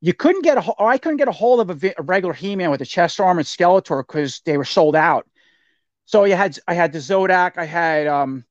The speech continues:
you had a Whiplash. My mom, next guy was, and here, it's funny things to remember. Next guy was Merman. The next guy was Triclops. The next guy was Battle Armored He-Man. The next guy was Battle Armored Skeletor,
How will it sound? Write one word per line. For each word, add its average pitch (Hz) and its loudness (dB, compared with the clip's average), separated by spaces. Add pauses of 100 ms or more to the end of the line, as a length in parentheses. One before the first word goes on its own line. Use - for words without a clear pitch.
you 165 0
had 160 2
a 143 0
Whiplash. 175 0
My 165 -4
mom, 170 0
next 180 -4
guy 185 2
was, 170 -6 (160)
and 156 -10
here, 175 -4
it's 185 -4
funny 262 0
things 269 -4
to 269 -4
remember. 247 -2 (760)
Next 175 0
guy 165 0
was 147 -4
Merman. 185 0 (200)
The 139 -8
next 175 -4
guy 165 2
was 139 -6
Triclops. 180 -2 (440)
The 156 -4
next 170 -2
guy 185 2
was 160 -2
Battle 170 -2
Armored 180 0
He-Man. 220 -2
The 175 -4
next 160 -6
guy 175 -4
was 160 -2
Battle 156 -2
Armored 143 -2
Skeletor, 156 -2